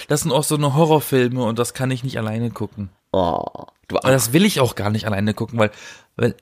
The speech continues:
Speaker 1: sowas alleine zu gucken ist irgendwie langweilig.
Speaker 2: Du musst mindestens immer einer dabei gucken, der auch ein bisschen Angst hat. <laughs>
Speaker 1: Es, ja, weil, weil, da, weißt du, weil es dient auch ein bisschen zur Unterhaltung,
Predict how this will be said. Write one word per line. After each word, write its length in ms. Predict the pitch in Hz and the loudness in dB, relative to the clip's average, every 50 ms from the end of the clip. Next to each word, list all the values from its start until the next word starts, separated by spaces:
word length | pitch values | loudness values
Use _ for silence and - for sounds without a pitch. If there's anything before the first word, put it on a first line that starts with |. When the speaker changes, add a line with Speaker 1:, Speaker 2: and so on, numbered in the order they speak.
| _ _ - | _ _ -14
Speaker 1:
sowas 420 | - 117 123 131 147 156 156 - | -8 -6 -2 0 2 0 0 0
alleine 300 | 127 117 123 135 151 156 | 0 2 4 4 2 2
zu 140 | - - 156 | -2 -4 -8
gucken 240 | - - - - 156 | -8 -8 -6 -6 -6
ist 100 | 139 - | -4 -4
irgendwie 240 | 147 151 151 160 | -4 -2 0 0
langweilig. 880 | 147 123 113 117 123 123 110 101 95 95 92 90 85 80 82 - - - - | 2 2 2 2 2 4 4 4 2 2 0 -2 -6 -10 -12 -12 -12 -8 -6
Speaker 2:
Du 60 | 110 | -4
musst 160 | 104 104 - | -2 -2 0
mindestens 400 | 113 131 151 170 180 - 151 135 | 0 0 0 0 -2 -2 -2 -2
immer 240 | 147 147 143 143 - | 0 0 0 0 0
einer 220 | - 127 139 139 123 | 0 0 2 4 4
dabei 300 | 120 113 104 110 113 117 | 4 4 4 4 4 2
gucken, 280 | - - - 120 92 113 | 2 2 0 0 0 2
der 120 | 104 80 | 2 2
auch 80 | 98 101 | 2 2
ein 80 | 98 | 0
bisschen 260 | 92 95 - - 92 76 | -2 -4 -4 -2 -2 -2
Angst 280 | 82 82 - - - - | -2 -4 -6 -10 -14 -16
hat. 160 | - - - _ _ - - - - | -16 -16 -20 _ _ -14 -12 -6 -4
<laughs> 320 | - - - - 185 175 - - - | -4 -4 -2 -2 -2 -2 -2 -2 -2
Speaker 1:
Es, 180 | 170 160 127 147 165 180 | 0 0 2 2 2 4
ja, 200 | 160 170 196 214 | 4 4 4 4
weil, 160 | 185 175 143 147 | 2 0 0 -2
weil, 100 | - - - 131 | -4 -6 -6 -4
da, 160 | 135 - - - | -4 -4 -2 2
weißt 260 | 139 151 170 165 - | 4 4 4 4 2
du, 80 | 170 151 | 2 4
weil 160 | 156 160 147 | 4 4 4
es 160 | 156 151 - - | 2 0 -2 -2
dient 300 | - 160 190 202 196 - | 2 4 4 4 4 2
auch 160 | 180 185 175 | 0 2 2
ein 100 | 190 175 | 2 2
bisschen 300 | 165 185 - - 196 180 | 2 2 2 2 2 2
zur 160 | 170 - 180 | 2 0 -2
Unterhaltung, 760 | 160 156 - 170 156 147 151 156 165 170 - 185 185 180 165 | -2 0 2 0 2 2 2 2 2 2 2 0 -2 -2 -2